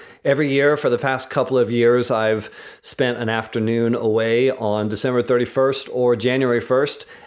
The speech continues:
asking the Lord to tell me what he's doing. I want to know what he's doing.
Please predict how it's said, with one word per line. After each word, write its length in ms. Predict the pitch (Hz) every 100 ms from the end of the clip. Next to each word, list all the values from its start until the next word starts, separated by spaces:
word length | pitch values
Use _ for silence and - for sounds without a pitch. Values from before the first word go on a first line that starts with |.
| -
asking 380 | 139 135 165 143
the 60 |
Lord 300 | 135 131 135
to 100 | 135
tell 300 | 123 - 147
me 180 | 160 151
what 220 | 143 131
he's 160 | 131 110
doing. 400 | 123 123 107 85
I 120 | 92
want 260 | 104 117 120
to 40 |
know 300 | 123 123 131
what 180 | 139 127
he's 200 | 120 113
doing. 440 | 120 120 98 85